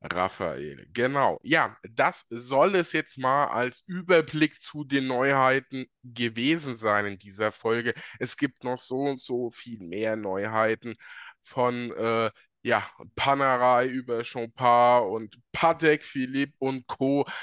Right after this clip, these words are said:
Aber ich denke, wir haben mal versucht, so ein bisschen unsere Highlights herauszustellen, mal ein bisschen was, was man sich leisten kann, bis hin zu, ja, <laughs> dem letzten Beispiel, was, von was man träumen kann oder sich leisten kann, je nachdem.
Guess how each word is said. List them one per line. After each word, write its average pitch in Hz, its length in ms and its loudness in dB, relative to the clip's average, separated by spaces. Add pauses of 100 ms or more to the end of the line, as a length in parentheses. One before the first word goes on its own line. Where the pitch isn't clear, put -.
(120)
Aber 131 140 2
ich 123 120 0
denke, 131 220 -2
wir 123 80 2
haben 131 120 0
mal 127 140 0
versucht, 123 400 -10
so 127 80 -8
ein 120 80 -8
bisschen 143 200 -12
unsere 147 460 -2
Highlights 127 560 2
herauszustellen, 117 960 -2 (400)
mal 117 300 4
ein 113 120 -6
bisschen 120 520 -6 (300)
was, 107 280 2
was 131 160 2
man 135 160 0
sich 117 240 -10
leisten 143 640 4
kann, 143 400 0
bis 127 200 -8
hin 131 280 -6
zu, 120 500 -6
ja, 113 240 2 (180)
<laughs> 165 220 -12 (100)
dem 113 200 -2
letzten 113 440 -4
Beispiel, 110 520 -2
was, 107 240 -2
von 107 260 -12
was 95 220 -8
man 107 180 -6
träumen 139 560 0
kann 143 320 -4
oder 151 500 4
sich - 300 -14
leisten 117 460 -2
kann, 117 320 -2
je 107 80 -10
nachdem. 113 500 -6